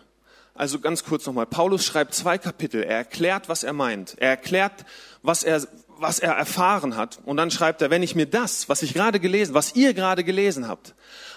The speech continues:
alles vor Augen halte, kann ich nicht anders, als vor Gott niederzuknien und ihn anzubeten. Denn dass ich, Paulus, für mein Bekenntnis zu Jesus Christus im Gefängnis bin,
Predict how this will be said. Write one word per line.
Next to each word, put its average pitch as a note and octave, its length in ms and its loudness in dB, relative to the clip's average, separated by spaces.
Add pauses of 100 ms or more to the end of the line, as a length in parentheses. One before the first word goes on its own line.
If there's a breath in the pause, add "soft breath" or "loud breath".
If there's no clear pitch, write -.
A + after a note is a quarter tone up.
(120)
alles A#3+ 360 4
vor - 180 -2
Augen E3 320 2
halte, G2+ 400 -6 (380 loud breath)
kann G#3+ 280 2
ich A3 200 -2
nicht F#3+ 200 -4
anders, D3+ 460 -2
als B2+ 180 -2
vor C3+ 160 -2
Gott C3+ 220 0
niederzuknien E3 960 -2
und C3 220 -6
ihn D#3+ 160 -4
anzubeten. G#2+ 760 -4 (1300 loud breath)
Denn D#3 140 2
dass G3 280 0
ich, A#3+ 300 -2
Paulus, G#3 460 2
für E3+ 100 -4
mein E3 200 0
Bekenntnis G#3 580 -2
zu F3 100 -2
Jesus F3+ 320 -2
Christus D#3 400 -4
im C#3 80 -4
Gefängnis C3+ 480 -4
bin, A#2+ 300 -4